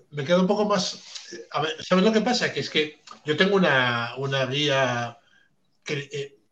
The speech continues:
bueno, yo, yo salgo en, en Tirando de Tres, ¿no? Ya, ya lo sabes. Y entonces el rollo este de Comino de Tres ya ha quedado institucionalizado y, y estoy haciendo una guía de Google Maps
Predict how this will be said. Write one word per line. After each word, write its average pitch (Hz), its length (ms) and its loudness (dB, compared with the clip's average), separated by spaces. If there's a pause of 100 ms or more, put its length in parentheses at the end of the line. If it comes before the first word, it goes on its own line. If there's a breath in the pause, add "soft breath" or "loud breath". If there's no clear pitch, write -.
bueno, 147 420 2
yo, 131 200 -4
yo 143 260 -6
salgo 147 240 -2
en, 127 260 -6
en 127 160 -6
Tirando 127 380 -2
de 113 80 -4
Tres, 113 400 -4
¿no? 190 160 -4
Ya, 110 260 -6
ya 113 120 -6
lo 110 100 -6
sabes. 110 480 -8 (400 soft breath)
Y 135 100 -4
entonces 135 460 -2
el 117 440 -2
rollo 139 360 0
este 156 220 -4
de 151 140 0
Comino 151 440 -2
de 151 100 4
Tres 170 380 0
ya 131 400 0
ha 127 60 -6
quedado 127 600 -2
institucionalizado 123 1120 -6 (840)
y, 135 520 -2
y 151 140 -6
estoy 151 280 -2
haciendo 165 280 -2
una 151 160 0
guía 160 240 0
de 120 80 -2
Google 143 380 -2
Maps 180 460 -4